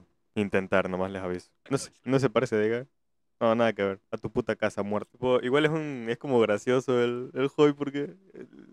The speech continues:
o sea, tipo, estoy acostumbrado al Victoria. Y en el Victoria tienes que ver que tu población viva bien, ajá, que si no, que si esto, que si lo otro. Y el de acá juegas a destruir a tu población y a matarlos entre todos, es incre-, es, es gracioso.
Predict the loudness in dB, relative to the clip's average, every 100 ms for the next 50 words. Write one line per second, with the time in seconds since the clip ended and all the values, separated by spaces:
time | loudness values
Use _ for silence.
0 | -20 -10 4 6 6 4 6 6 8 6
1 | 6 8 8 6 2 2 2 2 -8 _
2 | _ _ _ _ _ -2 0 2 0 4
3 | 2 2 -2 0 2 2 2 0 2 2
4 | 0 0 4 4 4 2 0 0 0 -4
5 | -6 -8 -6 -8 -8 -8 -6 -4 -4 -8
6 | -12 -16 -12 -12 -10 -8 -4 -6 -6 -8
7 | -6 -2 0 2 0 0 -2 -4 -6 _
8 | -4 0 0 -2 0 4 4 4 4 2
9 | 2 2 4 2 2 2 2 2 2 4
10 | 4 2 0 2 0 -2 -2 -2 -4 -4
11 | -4 0 0 0 -6 -8 -8 -4 -2 0
12 | 0 -2 -6 -4 -4 -4 -6 -6 -8